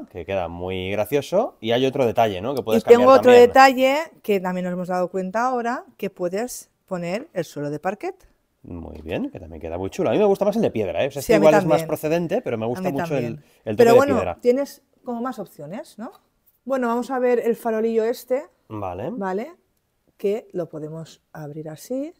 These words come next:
Speaker 1: Ah,
Speaker 2: Y
Speaker 1: lleva
Speaker 2: vemos
Speaker 1: ahí
Speaker 2: que dentro
Speaker 1: el,
Speaker 2: lleva como
Speaker 1: lleva ahí la... sí,
Speaker 2: una
Speaker 1: sí,
Speaker 2: cápsula,
Speaker 1: sí, sí,
Speaker 2: ¿no?
Speaker 1: sí,
Speaker 2: Como
Speaker 1: sí,
Speaker 2: una
Speaker 1: sí.
Speaker 2: parte de la cápsula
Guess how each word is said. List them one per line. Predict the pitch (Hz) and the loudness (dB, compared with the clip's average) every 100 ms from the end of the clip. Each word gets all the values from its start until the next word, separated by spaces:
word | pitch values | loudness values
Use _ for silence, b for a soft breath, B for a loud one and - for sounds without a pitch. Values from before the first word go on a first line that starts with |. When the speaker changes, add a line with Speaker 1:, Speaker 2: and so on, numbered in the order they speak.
| _ | _
Speaker 1:
Ah, | 107 117 - 247 - | -18 -16 -14 -12 -8
Speaker 2:
Y | |
Speaker 1:
lleva | - 190 | -4 -2
Speaker 2:
vemos | 208 208 | -2 -6
Speaker 1:
ahí | 208 | -4
Speaker 2:
que | |
dentro | 208 202 220 | -4 -2 -2
Speaker 1:
el, | |
Speaker 2:
lleva | 214 220 240 | -2 -2 -6
como | 214 185 180 170 165 160 156 | -8 -8 -8 -10 -12 -12 -14
Speaker 1:
lleva | 104 107 | -14 -14
ahí | 107 | -12
la... | 101 95 90 87 87 _ | -12 -12 -14 -16 -20 _
sí, | - 104 | -14 -10
Speaker 2:
una | 214 202 | -8 -8
Speaker 1:
sí, | 185 | -10
Speaker 2:
cápsula, | - 101 196 202 208 | -10 -10 -4 -4 -4
Speaker 1:
sí, | 285 | -8
sí, | |
Speaker 2:
¿no? | 208 | -8
Speaker 1:
sí, | 254 226 | -8 -8
Speaker 2:
Como | 185 180 175 | -8 -10 -10
Speaker 1:
sí, | |
Speaker 2:
una | 185 | -12
Speaker 1:
sí. | 180 | -8
Speaker 2:
parte | 196 196 | -8 -6
de | 190 | -8
la | 185 180 | -6 -8
cápsula | 208 - 214 214 | -12 -14 -12 -12